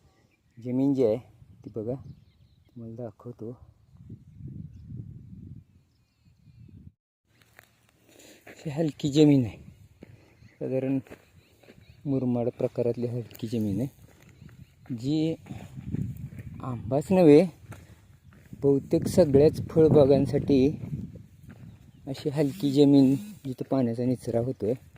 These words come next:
अशी जमीन योग्य मानली जाते.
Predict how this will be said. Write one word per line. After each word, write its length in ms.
अशी 240
जमीन 480
योग्य 340
मानली 340
जाते. 260